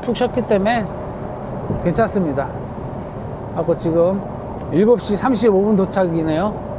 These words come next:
일단 가서 영상 이제 내리는 것도 찍고, 그 상차, 농산물 가는 거니까 여덟 시 상차도 지금 무슨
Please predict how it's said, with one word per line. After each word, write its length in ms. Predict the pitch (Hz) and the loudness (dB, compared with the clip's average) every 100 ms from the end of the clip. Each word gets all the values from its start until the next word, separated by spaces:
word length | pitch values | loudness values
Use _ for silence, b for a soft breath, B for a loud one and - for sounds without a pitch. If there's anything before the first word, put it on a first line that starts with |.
| - - | -8 -2
일단 260 | 190 185 156 - - - - - - - - - - - - | 0 0 0 -6 -8 -8 -8 -8 -8 -6 -6 -6 -6 -6 -2
가서 440 | 196 220 220 180 - - - - - - - - - - - - - - - | 2 4 4 2 -4 -8 -8 -8 -8 -8 -8 -8 -8 -8 -8 -8 -8 -8 -2
영상 300 | 185 208 202 | 2 4 4
이제 100 | 196 180 | 6 6
내리는 280 | 170 196 226 | 6 4 4
것도 220 | 208 190 | 2 2
찍고, 320 | - 226 233 175 | 2 2 2 4
그 160 | 190 | 2
상차, 560 | 185 269 - 254 240 202 B B B B B - | 2 0 4 4 6 2 B B B B B 0
농산물 420 | 196 240 294 285 | 2 4 6 6
가는 240 | 262 262 247 | 4 4 4
거니까 680 | 247 226 233 226 226 214 202 | 2 4 6 6 6 6 6
여덟 220 | 196 247 | 6 6
시 60 | 233 | 4
상차도 440 | 247 254 240 233 | 2 4 4 6
지금 300 | 202 202 190 | 6 4 4
무슨 380 | 180 208 196 | 4 4 2